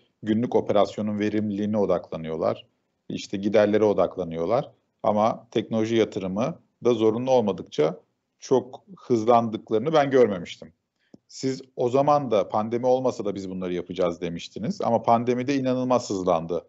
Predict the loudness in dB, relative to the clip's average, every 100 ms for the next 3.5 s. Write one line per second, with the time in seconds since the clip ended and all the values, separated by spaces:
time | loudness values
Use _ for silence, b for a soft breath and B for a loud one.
0 | _ -6 -4 -6 -8 -8 -8 -6 -4 -2
1 | -4 b b b -2 2 8 8 6 4
2 | 2 2 -4 _ _ -12 0 2 2 0
3 | -2 -10 0 2 2